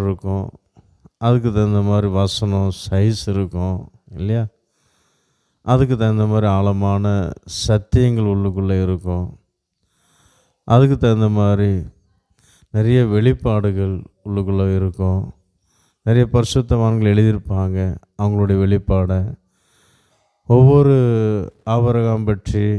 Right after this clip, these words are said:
அஹ், ஒவ்வொரு பரிசுத்தவான்கள் பற்றி பூரா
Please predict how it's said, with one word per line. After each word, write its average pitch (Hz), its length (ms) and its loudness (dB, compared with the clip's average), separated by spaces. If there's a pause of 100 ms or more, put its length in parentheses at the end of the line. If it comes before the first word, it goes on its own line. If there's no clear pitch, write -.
(800)
அஹ், 98 800 2
ஒவ்வொரு 135 380 2
பரிசுத்தவான்கள் 120 760 -2
பற்றி 113 240 -4
பூரா 160 540 -2